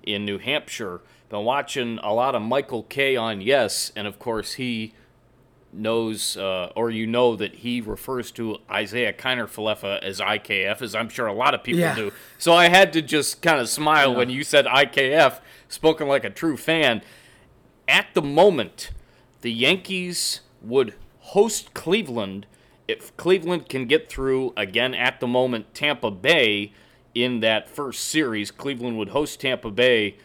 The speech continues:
Speaker 1: in the wild card series at Progressive Field. So should be very interesting to see what happens there. I gotta talk Aaron Judge.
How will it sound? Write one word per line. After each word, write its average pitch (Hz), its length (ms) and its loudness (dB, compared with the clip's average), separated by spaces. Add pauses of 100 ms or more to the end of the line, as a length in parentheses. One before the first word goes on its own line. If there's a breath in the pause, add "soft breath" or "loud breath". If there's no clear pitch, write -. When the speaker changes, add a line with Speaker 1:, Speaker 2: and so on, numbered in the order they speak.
(260 soft breath)
Speaker 1:
in 113 140 -4
the 117 60 0
wild 123 420 2
card 113 260 -2
series 120 420 -4
at 127 180 0
Progressive 120 520 -2
Field. 131 420 -4
So 104 420 -2 (240 soft breath)
should 165 260 -4
be 160 420 -2
very 143 380 2
interesting 123 720 -4 (400 soft breath)
to 113 140 -8
see 143 240 -4
what 123 220 0
happens 120 580 -2
there. 120 480 0 (480 soft breath)
I 92 100 -4
gotta 147 220 4
talk 151 360 2
Aaron 143 300 0
Judge. 123 540 0